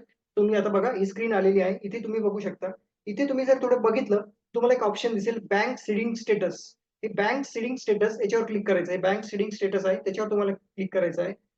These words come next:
आणि बँक सीडिंग स्टेटस याच्यावर टाकल्यानंतर आता तुम्हाला इथे बघू शकता, इथे तुम्हाला पूर्ण बँकेचे डिटेल्स दिसतील आणि ते, हे तुम्हाला बँकेचे डिटेल्स दिसतील की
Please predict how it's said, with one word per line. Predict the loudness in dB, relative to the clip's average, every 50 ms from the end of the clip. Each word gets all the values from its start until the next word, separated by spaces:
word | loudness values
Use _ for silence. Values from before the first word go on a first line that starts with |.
| _ _ -2
आणि | 0 0
बँक | 0 0 0 2 2 2 0 -2
सीडिंग | -6 -6 -6 -6 -6 -6
स्टेटस | -6 2 4 4 4 4 0 -2 -2 -4
याच्यावर | -4 0 0 2 0 0 0 -2
टाकल्यानंतर | -2 0 0 2 2 2 2 0 -2 -4 -4 -6 _ _ _ _ _ 0
आता | 0 0 0 0
तुम्हाला | 0 0 2 2
इथे | 2 2 2 2
बघू | 4 4 2 2
शकता, | -2 -6 -6 -6 -6 -6 -6 -8 _ _ _ _
इथे | -2 0 0 0
तुम्हाला | 2 2 2 2
पूर्ण | 2 2 2 2 2 4
बँकेचे | 2 2 2 2 0 -2 0 0
डिटेल्स | -2 2 2 2 2 0 -4
दिसतील | -6 -6 -4 -2
आणि | 0 0 0 -2 0 _
ते, | 2 2 2 2
हे | 2 2 2 2
तुम्हाला | 0 2 2 2 2
बँकेचे | 4 2 2 2 0 0 0 -2 -2 -6 _ _
डिटेल्स | -2 0 2 2 2 2
दिसतील | 0 -4 -4 -6 -8 -8 -8
की | -10